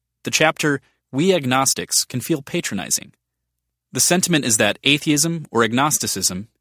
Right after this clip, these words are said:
is a temporary holdout for members who will eventually see the light and come in line with traditional A A belief. That's true for many people, but not for everyone.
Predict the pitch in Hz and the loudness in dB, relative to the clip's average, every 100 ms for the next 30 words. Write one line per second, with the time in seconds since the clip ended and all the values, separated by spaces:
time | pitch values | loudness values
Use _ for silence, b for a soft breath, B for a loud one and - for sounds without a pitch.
0 | _ 117 123 - 180 185 170 147 - 147 | _ -2 -2 0 -2 0 0 0 0 0
1 | 113 92 113 98 92 85 85 - _ - | 0 -4 -2 -4 -4 -8 -8 -8 _ -2
2 | 139 139 180 180 143 - - 143 113 117 | 0 2 0 0 0 2 2 0 0 0
3 | 101 - - _ _ _ - 123 - 170 | -2 -10 -20 _ _ _ -8 -8 -4 -2
4 | 170 143 104 98 104 - 113 135 120 95 | 0 2 0 -2 -6 -4 0 0 0 -4
5 | - 107 107 104 98 101 110 - - _ | -2 -2 0 -2 -2 -4 -6 -8 -20 _
6 | _ _ _ _ _ _ _ _ _ _ | _ _ _ _ _ _ _ _ _ _
7 | _ _ - 156 - - 226 180 160 151 | _ _ -2 0 0 -2 -2 -2 -2 -2
8 | - 156 - - _ _ - 135 165 - | 0 -2 -2 -16 _ _ -8 -2 0 0
9 | 175 156 135 87 - | 0 0 -2 -6 -12